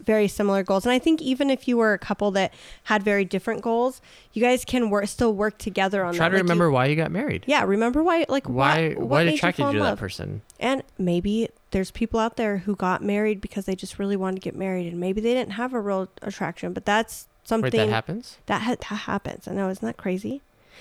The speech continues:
Speaker 1: It
Speaker 2: Well,
Speaker 1: does.
Speaker 2: I guess
Speaker 1: There's a lot
Speaker 2: ma-,
Speaker 1: of
Speaker 2: for the
Speaker 1: stories.
Speaker 2: money?
Speaker 1: Maybe. There's a lot of different stories out there, but I think you just have to, <sighs> I don't know how to say it, because you really have to just work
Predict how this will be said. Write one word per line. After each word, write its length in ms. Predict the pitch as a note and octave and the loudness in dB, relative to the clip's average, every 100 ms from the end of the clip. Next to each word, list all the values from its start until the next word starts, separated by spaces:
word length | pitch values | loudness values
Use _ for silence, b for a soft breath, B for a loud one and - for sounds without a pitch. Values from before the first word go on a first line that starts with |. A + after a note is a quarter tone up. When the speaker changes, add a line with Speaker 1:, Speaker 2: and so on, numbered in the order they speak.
| B | B
Speaker 1:
It 120 | - D#3+ | -2 4
Speaker 2:
Well, 280 | B3 D#3 | 6 6
Speaker 1:
does. 80 | D3 | 6
Speaker 2:
I 100 | D3+ | 2
guess 200 | D3 C#3+ | 4 2
Speaker 1:
There's 40 | - | 4
a 40 | |
lot 140 | C#3 A3+ | 4 4
Speaker 2:
ma-, 20 | |
Speaker 1:
of 40 | |
Speaker 2:
for 60 | D3+ | 4
the 60 | B2+ | 4
Speaker 1:
stories. 100 | A#2+ | 4
Speaker 2:
money? 260 | C3 G3 - b b b b b b | 2 0 -6 b b b b b b
Speaker 1:
Maybe. 420 | G#3 G3 F#3 G3 B3+ _ _ | -2 0 2 0 -2 _ _
There's 140 | G#3+ | 0
a 80 | G#3 | 2
lot 260 | G3+ F#3+ G3 | 4 4 2
of 100 | A3 | 2
different 260 | A#3 - - | 0 -4 -2
stories 280 | A3+ G#3 | -2 0
out 220 | G3 F3+ - | 0 -2 -2
there, 260 | F3 G3+ B B B | -2 -2 B B B
but 80 | A3 | 2
I 80 | G#3+ | 2
think 340 | G3+ A#3 A3+ - | 2 0 0 -4
you 180 | G#3+ G#3 | -2 0
just 240 | A3+ A3 | 0 -2
have 280 | - G#3 - | -4 -4 -4
to, 420 | - A3 G3 F#3 - b b b _ _ _ _ | -4 0 2 0 -4 b b b _ _ _ _
<sighs> 60 | B B B B B B _ _ _ _ _ _ _ _ _ _ - | B B B B B B _ _ _ _ _ _ _ _ _ _ -2
I 80 | |
don't 140 | G#3+ A3+ | 0 2
know 80 | A3 | 0
how 120 | G#3 | 0
to 120 | G3+ | -2
say 300 | - F#3+ G3 | -2 -2 0
it, 180 | C#3+ - _ | -2 -8 _
because 480 | G3 G3 F3+ F3 - b b b _ - | -6 -2 -2 -4 -10 b b b _ -12
you 200 | G#3 G#3 | -2 0
really 280 | G#3 A#3 B3 | 4 4 4
have 200 | G#3 - | 0 -2
to 100 | A3 | -4
just 400 | F#3+ G3+ - - _ _ | 0 -2 -2 -16 _ _
work 540 | F#3+ G3 G#3 G3+ - | -6 0 0 -2 -10